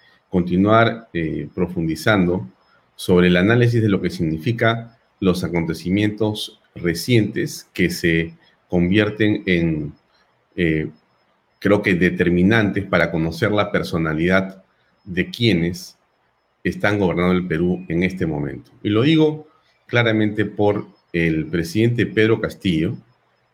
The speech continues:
y por su hombre más importante en el gobierno, que es,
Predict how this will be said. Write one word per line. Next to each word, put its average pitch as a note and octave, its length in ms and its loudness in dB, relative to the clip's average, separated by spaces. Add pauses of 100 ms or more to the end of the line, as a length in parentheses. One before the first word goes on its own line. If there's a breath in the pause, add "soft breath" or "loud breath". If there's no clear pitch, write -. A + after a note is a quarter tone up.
(100)
y - 140 0
por - 240 -2
su - 580 -2 (140)
hombre A2+ 380 6
más C#3+ 340 4
importante A2 560 0
en F#2 80 0
el F2+ 60 0
gobierno, G2+ 440 0
que G#2 180 0
es, - 280 -6